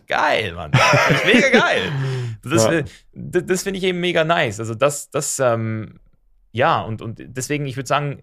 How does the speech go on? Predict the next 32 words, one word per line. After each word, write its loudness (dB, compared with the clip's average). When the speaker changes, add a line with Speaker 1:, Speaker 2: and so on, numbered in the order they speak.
Speaker 1:
es -10
lässt 0
mich -8
nicht -10
kalt, -2
kalt, -4
aber 0
in -2
der 0
Regel 0
schon. 0
Also -4
wenn's -4
jetzt -16
irgendwelche -4
Leute 2
sind, -6
die -8
mich -8
nicht -12
kennen, -2
die -6
irgendwann, -8
nee, -12
eben -4
irgendwie -4
so -4
einen -6
Trash 0
schreiben 0
oder 0
eben -4